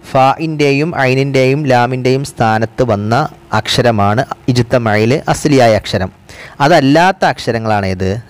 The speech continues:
സായിദയായി വന്ന അക്ഷരമെന്ന് രൂപത്തിൽ മനസ്സിലാക്കി ശ്രദ്ധിക്കുക. എട്ടാമത്തത് ഇഫ്അല്ല ബാബ്. ഇഫ്അല്ല, യഫ്അല്ലു, ഇഫ്ഇലാലൻ.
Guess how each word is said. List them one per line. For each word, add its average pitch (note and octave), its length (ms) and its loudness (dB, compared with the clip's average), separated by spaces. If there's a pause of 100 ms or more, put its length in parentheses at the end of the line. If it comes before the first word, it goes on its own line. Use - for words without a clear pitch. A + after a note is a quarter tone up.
(160)
സായിദയായി F#2+ 580 0
വന്ന F#2+ 200 0
അക്ഷരമെന്ന് A2 540 0 (360)
രൂപത്തിൽ G#2+ 360 0 (160)
മനസ്സിലാക്കി A#2+ 580 -2
ശ്രദ്ധിക്കുക. G#2 400 -2 (2250)
എട്ടാമത്തത് B2+ 720 0 (760)
ഇഫ്അല്ല E3 680 0 (120)
ബാബ്. G2+ 280 0 (440)
ഇഫ്അല്ല, A#2 680 0 (400)
യഫ്അല്ലു, A#2 680 -2 (180)
ഇഫ്ഇലാലൻ. G2+ 880 0